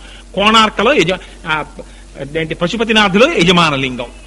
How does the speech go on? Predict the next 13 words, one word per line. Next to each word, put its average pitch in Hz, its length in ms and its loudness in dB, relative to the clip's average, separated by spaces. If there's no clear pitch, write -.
ఆ 143 40 -8
ఎనిమిది 180 420 2
మూర్తులు 247 400 2
ఆయనవే. 214 400 6
శర్వ, 185 460 0
భవ, 185 520 2
రుద్ర, 180 320 -2
ఉగ్ర, 190 500 2
భీమ, 208 460 2
పశుపతి, 202 440 -2
మహాదేవ, 190 500 2
ఈశానములని 190 840 2
భూరంభం 202 560 2